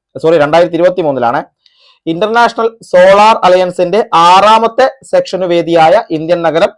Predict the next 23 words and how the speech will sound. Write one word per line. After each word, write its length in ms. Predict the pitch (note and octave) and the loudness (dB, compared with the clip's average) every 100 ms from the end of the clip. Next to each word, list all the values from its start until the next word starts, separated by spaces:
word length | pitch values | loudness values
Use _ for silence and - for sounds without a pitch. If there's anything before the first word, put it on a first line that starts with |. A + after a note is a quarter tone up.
| _ _ C#3 | _ _ -10
ന്യൂഡൽഹിയാണ് 600 | D#3 E3+ D3 D#3 E3+ A#3+ - _ D3 | -4 -2 -2 0 -2 -4 -10 _ -4
രണ്ടായിരത്തി 600 | D3+ D#3 E3 E3 D#3+ F3+ | 0 2 2 2 -2 -2
ഇരുപത്തി 540 | D#3+ E3+ E3+ B3+ - _ - | -2 -2 -2 -4 -6 _ -10
മൂന്നില്. 340 | C3+ B2+ A2 - _ _ _ - | -8 -6 -8 -14 _ _ _ -6
ഇനി 240 | G#3 B3 - | -4 -4 -8
ഗോവ 500 | D#3 G3 A3+ A#3+ C4+ | -2 2 4 4 4
ഗവർണർ 420 | B3 A#3+ A#3+ A#3 | 4 2 2 2
ആരാണ്? 380 | A3+ G#3+ G#3+ G#3 - _ _ _ _ _ _ _ _ _ _ _ - | 2 4 2 -2 -8 _ _ _ _ _ _ _ _ _ _ _ -6
ഏ, 160 | C#3+ C#3+ | -2 -2
വി 180 | C#3 F3 | -2 -4
അല്ല, 460 | F#3 B2+ D3+ - _ - | -2 -2 -4 -6 _ -12
പി 220 | F#3 F3+ | -4 -2
ആണ്. 260 | A#2+ C#3 D3+ - | 0 -2 -8 -6
പി 60 | A3+ | -2
എസ് 420 | A#3+ - - - | 0 0 -6 -10
ശ്രീധരൻ 400 | E3+ F3+ G3+ G3 | -4 -2 -2 -2
പിള്ളയാണ്. 380 | E3 C3+ A#2+ A2 _ _ _ | 0 0 -2 -6 _ _ _
ഗോവ 300 | E3 F3+ G3+ | 2 4 4
ഗവർണർ 400 | G3+ G3+ G3+ A3 - | 4 2 0 -4 -6
പി 60 | E3+ | -6
എസ് 300 | F3+ A#3 A#3 - | -2 -2 -4 -14
ശ്രീധരൻ 420 | - E3 F3+ G3 E3+ | -8 -2 0 0 0
പിള്ളയാണ്. 380 | D3 C3+ D#3 | 0 0 -2